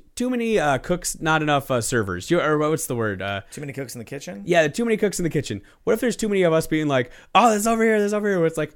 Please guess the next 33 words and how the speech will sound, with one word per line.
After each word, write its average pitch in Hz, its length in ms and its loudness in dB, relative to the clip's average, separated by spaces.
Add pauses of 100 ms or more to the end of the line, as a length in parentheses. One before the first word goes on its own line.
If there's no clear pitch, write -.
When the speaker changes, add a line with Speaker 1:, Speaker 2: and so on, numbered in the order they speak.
(140)
Speaker 1:
sometimes 220 440 -6
you 175 80 -4
need 208 140 -8
somebody 127 280 -4
to 117 60 -10
just 113 180 -8
shut - 200 -10
the 127 80 -8
hell 139 200 -6
up. - 300 -12 (300)
<laughs> 160 200 6
Speaker 2:
No, 185 260 4
no, 185 200 -2
I 143 220 -2
mean, 151 100 -8
that's 151 320 -8
really, 117 480 -10 (160)
that's 110 180 -10
real. 104 380 -12
Um, 110 320 -12
and 107 560 -14 (1300)
the 107 400 -12 (340)
problems 117 880 -8
of 92 120 -18
having 90 680 -16
that 80 360 -16
and 87 300 -20
people 90 480 -20 (120)
calling 98 380 -14
out, 92 160 -20
"Kill - 200 -16
Monkey, 95 440 -20
kill 87 300 -20